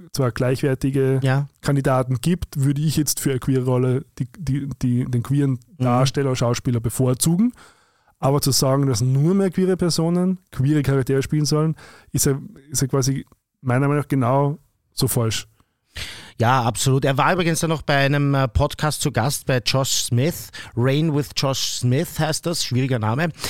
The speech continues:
Speaker 2: Ähm, und hat dort dann nochmal näher ausgeführt, ja.
Speaker 1: Mhm.
Speaker 2: Also, dass, dass das halt, äh, für ihn, äh, eine wirklich, wirklich orge, ähm, Situation ist, dass in dieser Cast überhaupt so viele junge Menschen sind
Speaker 1: Mhm.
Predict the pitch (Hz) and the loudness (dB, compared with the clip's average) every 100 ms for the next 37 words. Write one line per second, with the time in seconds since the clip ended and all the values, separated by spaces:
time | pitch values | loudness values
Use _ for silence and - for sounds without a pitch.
0 | - - - 135 139 139 139 135 - - | -10 -12 -4 2 2 2 2 -2 -2 -2
1 | 135 - 147 123 143 123 127 135 113 104 | -2 0 -2 0 0 0 0 0 0 -2
2 | 113 - 123 - 120 113 131 139 101 117 | -2 -4 -4 0 0 2 0 0 0 0
3 | 127 127 127 120 - 127 - 127 - - | 0 0 -2 -4 -6 -6 -4 -4 -2 0
4 | 123 123 - 120 120 107 131 131 135 135 | 0 0 -2 0 0 0 -2 0 2 2
5 | 127 - - - - - 127 123 120 - | -2 -8 -16 -12 -12 -8 -2 0 -2 -4
6 | - 160 131 - 131 - 127 120 156 135 | -18 -18 -12 -4 -4 -2 -4 -4 -4 -4
7 | - 135 - 139 120 135 127 127 - - | -2 -6 -4 -2 0 0 0 -2 -4 -6
8 | 135 127 127 131 110 - 131 131 - 117 | -6 -6 -6 -8 -8 -6 -4 -4 -2 0
9 | 131 123 - - - - 123 139 123 135 | 0 -2 -8 -16 -10 -4 -2 0 0 -2
10 | - 117 117 - 147 147 - 123 139 127 | -2 -4 -2 -2 -2 -2 -4 -4 0 0
11 | 127 120 127 117 110 123 - 127 - 117 | 2 2 0 0 -2 -2 -2 0 0 0
12 | 127 | -2